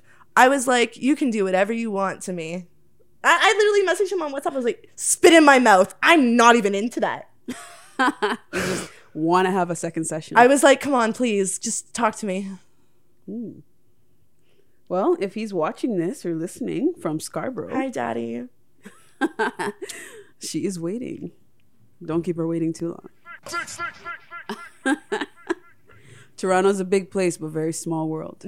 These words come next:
Speaker 1: Yeah, literally.
Speaker 2: Just remember that.
Speaker 1: The fact that I, like, matched with someone that he went to school with in grade five, like, years before I even met him, you know what I mean? It's just, like,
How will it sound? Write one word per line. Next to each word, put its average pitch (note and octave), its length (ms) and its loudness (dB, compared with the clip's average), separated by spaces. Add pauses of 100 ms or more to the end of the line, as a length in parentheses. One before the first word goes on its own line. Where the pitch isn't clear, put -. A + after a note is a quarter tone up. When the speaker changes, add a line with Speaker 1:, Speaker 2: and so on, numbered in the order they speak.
Speaker 1:
Yeah, F3 180 0
literally. E3+ 520 -2 (440)
Speaker 2:
Just D#3+ 160 -8
remember D3+ 340 -4
that. - 220 -16 (240)
Speaker 1:
The A3 100 0
fact A3+ 280 0
that A#3+ 100 0
I, G3 120 0
like, E3+ 400 -4 (280)
matched F3 560 -6
with F3 140 -8 (140)
someone D#3+ 340 -10
that E3+ 120 -8
he D#3+ 120 -8
went D3+ 220 -12
to F3 80 -16
school - 160 -14
with E3+ 120 -12
in F#3 60 -10
grade D#3 200 -14
five, D3 340 -8
like, D3+ 200 -10
years E3+ 300 -8
before E3 260 -10
I D3 100 -10
even D#3+ 180 -10
met E3 140 -10
him, F3+ 280 -8
you F#3+ 100 -4
know G3 80 -2
what G3 120 2
I F#3 100 -4
mean? F#3+ 180 -8
It's F#3 180 -8
just, F#3+ 200 -8
like, E3+ 180 -6